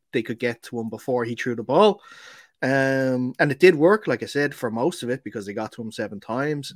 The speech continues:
Um, cause, one of them causing a fumble, which they returned for a touchdown. Um,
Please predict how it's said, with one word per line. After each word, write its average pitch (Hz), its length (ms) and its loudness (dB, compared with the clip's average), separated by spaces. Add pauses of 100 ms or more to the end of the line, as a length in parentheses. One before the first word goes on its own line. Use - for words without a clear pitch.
Um, 107 380 -8 (560)
cause, 123 340 0
one 139 240 -4
of 127 60 -2
them 117 120 -2
causing 117 360 -6
a 104 40 -10
fumble, 127 360 -4
which - 180 -8
they 113 100 -6
returned 110 400 -10
for 113 140 -8
a 101 60 -8
touchdown. 160 480 -4 (560)
Um, 120 1120 2